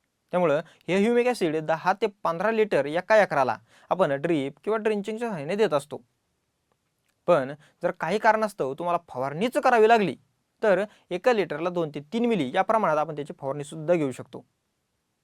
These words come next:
पांढरी मुळी वाढवण्यासाठी दुसरा एक उपायसुद्धा केला जाऊ शकतो आणि तो म्हणजे एक किलो तांदूळ घ्यायचा,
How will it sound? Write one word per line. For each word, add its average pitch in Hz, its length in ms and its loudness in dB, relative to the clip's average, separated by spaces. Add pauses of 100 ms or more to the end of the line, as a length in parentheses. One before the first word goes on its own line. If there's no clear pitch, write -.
(540)
पांढरी 135 200 -6
मुळी 175 180 2
वाढवण्यासाठी 190 580 0
दुसरा 185 360 -2
एक 247 180 4
उपायसुद्धा 208 420 0
केला 151 180 0
जाऊ 139 140 -2
शकतो 127 340 -8 (480)
आणि 139 120 -6
तो 185 60 -2
म्हणजे 196 300 2 (280)
एक 214 280 4
किलो 240 160 2
तांदूळ 185 300 2
घ्यायचा, 180 340 2